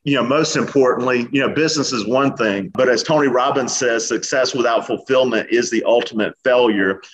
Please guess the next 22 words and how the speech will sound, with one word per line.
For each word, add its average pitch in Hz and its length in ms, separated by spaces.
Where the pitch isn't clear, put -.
And 113 380
if 113 120
you're 131 120
so 160 240
busy 131 540
in 127 260
your 123 160
business 107 840
and 113 720
you 123 120
don't 131 240
get 113 380
to 110 100
spend 127 400
the 113 60
time 120 360
with 110 140
the - 80
people 120 300
that 113 280
you 104 120
love, 104 600